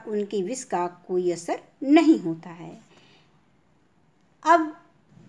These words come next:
अंतिम पंक्ति रहीमदास जी की है, अंतिम दोहा रहीमदास जी का है कि "बड़े बड़ाई ना करें, बड़े न बोलें बोल, रहीमन हीरा कब कहे लाख टका मुँह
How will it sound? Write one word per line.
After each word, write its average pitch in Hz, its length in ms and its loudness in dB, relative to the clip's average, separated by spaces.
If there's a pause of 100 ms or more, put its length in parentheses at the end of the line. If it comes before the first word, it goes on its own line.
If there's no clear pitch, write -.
(100)
अंतिम 330 360 8
पंक्ति 269 260 0
रहीमदास 233 520 4
जी 202 140 -4
की 202 200 -4
है, 202 340 0
अंतिम 269 180 0
दोहा 208 280 0
रहीमदास 190 480 0
जी 185 160 -8
का 185 120 -2
है 196 240 -4 (340)
कि 302 60 -8
"बड़े 311 400 4
बड़ाई 277 480 6
ना 247 260 2
करें, 370 520 -2 (280)
बड़े 269 380 4
न 269 120 2
बोलें 214 480 2
बोल, 196 480 -2 (380)
रहीमन 294 460 4
हीरा 214 400 2
कब 240 280 -2
कहे 196 460 -4 (280)
लाख 202 440 2
टका 165 280 -6
मुँह 233 240 -4